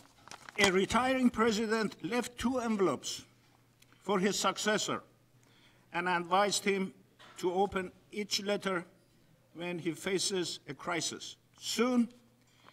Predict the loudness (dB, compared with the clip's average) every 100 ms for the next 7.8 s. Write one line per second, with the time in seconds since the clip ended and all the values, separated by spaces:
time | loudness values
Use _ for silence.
0 | _ _ 0 0 -2 -2 -2 -2 0 2
1 | 0 -2 -10 -12 -6 -4 -4 -6 -12 -16
2 | _ _ _ _ _ _ _ -8 -6 -4
3 | -6 -6 -6 -6 -6 -8 -18 -20 _ _
4 | _ _ _ _ _ _ _ -4 -2 -2
5 | -4 -4 -12 _ -14 0 2 2 0 -4
6 | -4 -14 _ _ _ _ -10 -8 -6 -6
7 | -6 -8 -6 -6 -6 -8 -10